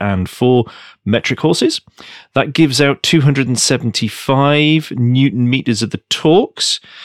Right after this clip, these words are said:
This all gives a nought to sixty-two time of six point two seconds.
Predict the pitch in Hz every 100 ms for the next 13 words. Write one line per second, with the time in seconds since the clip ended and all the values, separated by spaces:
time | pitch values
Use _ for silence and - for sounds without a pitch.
0 | - - _ 117 196 - 185 143 147 143
1 | 131 - 123 123 120 147 156 - - -
2 | 131 - 156 139 135 127 139 104 - -
3 | - - 139 - - 143 - 143 - 95
4 | 85